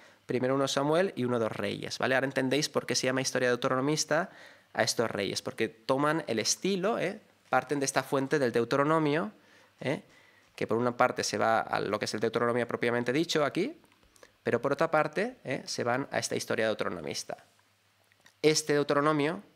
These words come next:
sería el prólogo a esta historia deuteronomista. Por eso se le llama historia deuteronomista a estos libros de aquí. Bueno, sé que la sesión de hoy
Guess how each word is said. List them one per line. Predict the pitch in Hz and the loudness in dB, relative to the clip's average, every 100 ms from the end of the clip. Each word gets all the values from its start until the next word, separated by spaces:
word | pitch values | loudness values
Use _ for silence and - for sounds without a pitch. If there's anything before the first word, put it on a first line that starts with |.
| _ | _
sería | - 113 127 | -4 0 2
el | 131 123 | 0 0
prólogo | 139 139 139 127 175 233 - | 2 4 4 2 -2 -4 -6
a | 117 | -4
esta | - | -2
historia | 117 - 117 117 | -4 -2 0 0
deuteronomista. | 110 110 107 107 - 104 | 0 -2 -2 -6 -6 -10
Por | - 113 120 | -6 -2 -2
eso | 127 139 | -2 -4
se | 147 104 | -4 -4
le | |
llama | 107 110 117 | -4 -2 -4
historia | 113 113 110 | -6 -4 -4
deuteronomista | 107 104 107 107 113 - 117 - | -4 -4 -6 -6 -8 -4 -4 -4
a | 120 | -8
estos | - - | -8 -10
libros | 101 101 - | -10 -8 -8
de | - | -10
aquí. | - - _ _ - - - - - - - - - - _ - | -16 -20 _ _ -20 -20 -18 -18 -18 -18 -18 -20 -20 -20 _ 8
Bueno, | 190 135 107 - | 8 8 0 -8
sé | - - 165 | -2 2 2
que | 180 180 170 156 147 139 123 - - | 4 4 4 4 2 0 -2 -6 -10
la | 147 139 127 123 117 117 117 | -2 0 2 2 0 -2 -2
sesión | 120 127 156 156 | -4 0 2 2
de | 156 | 6
hoy | 143 175 226 | 6 4 0